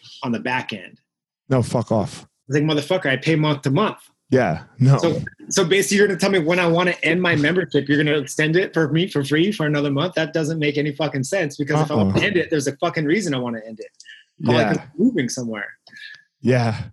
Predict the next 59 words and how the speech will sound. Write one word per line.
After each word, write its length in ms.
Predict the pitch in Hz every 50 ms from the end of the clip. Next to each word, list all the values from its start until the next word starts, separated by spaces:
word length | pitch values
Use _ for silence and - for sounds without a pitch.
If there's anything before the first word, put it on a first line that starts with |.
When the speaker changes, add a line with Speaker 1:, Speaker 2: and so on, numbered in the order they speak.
| _ _ _ _ -
Speaker 1:
So 100 | - 165
you're 140 | 147 151 160
gonna 100 | 147 147 143
Speaker 2:
And 320 | 147 143 143 139 131 120 - -
Speaker 1:
ex-, 120 | 349 - _ _ -
extend 360 | 143 139 - - 147 160 196
it 80 | 220 -
for 80 | 208
me? 160 | 214 233 254
That 160 | 226 175 170 151
doesn't 240 | 180 160 180 170
help 200 | 139 160 208 -
me 140 | - 127 113
if 120 | 104 - -
I'm, 100 | 127 123
it 960 | 117 - _ _ _ _ _ _ _ _ _ _ _ _ _ _ _ _ -
doesn't 160 | 139 139 143
make 140 | 143 135 135
any 100 | 135 123
sense. 460 | - - 90 - - - - - _ _ _ - -
Speaker 2:
A-, 160 | 135 - - -
and 540 | 139 131 127 127 123 120 117 107 - - - _ _ _ _ _ _ _ - -
look, 240 | 127 123 113 - -
there, 260 | - 120 117 117 107 -
I 80 | 117 113
mean, 320 | 113 107 101 98 90 - - - - _ _ _ _ _ _ _ _ - - - - - - - - - - - _ - -
there's 200 | 143 147 143 -
gonna 220 | 143 135 131 123
be 100 | 127 127
a 60 | 123 -
twenty-four 380 | - - 120 131 131 - 127 107
hour 180 | 101 104 101
fitness 320 | 98 113 120 92 113 110 110
open 240 | 104 104 110 110
somewhere. 300 | - - 107 101 95 98
Jiu-jitsu 400 | 92 - - 101 113 107 - 123
schools 280 | 110 - - 139 120 104
are 60 | 101 87
different, 340 | - 107 107 - 101 -
right? 220 | 95 113 117 101 -
Like, 180 | 95 92 -
people 240 | - 120 113 - 104 98
Speaker 1:
Oh. 40 | 104
Speaker 2:
love 160 | 104 95 95
their 100 | 101 95
jiu-jitsu 400 | 87 90 92 95 98 90 - -
schools. 460 | - - - - 85 82 - - - - - - -
Like, 180 | 98 95 -
it's 140 | 104 107 -
all 160 | 120 113 117
about 240 | 110 107 107 104 -
the 80 | - 101
community. 280 | - - 107 107 -
It's 140 | 113 - -
not 180 | - 131 143 143
even 200 | 143 135 123 117
about 260 | 101 110 110 127 -
the 60 | 107
jiu-jitsu 580 | 85 87 87 80 92 110 113 - - 156 80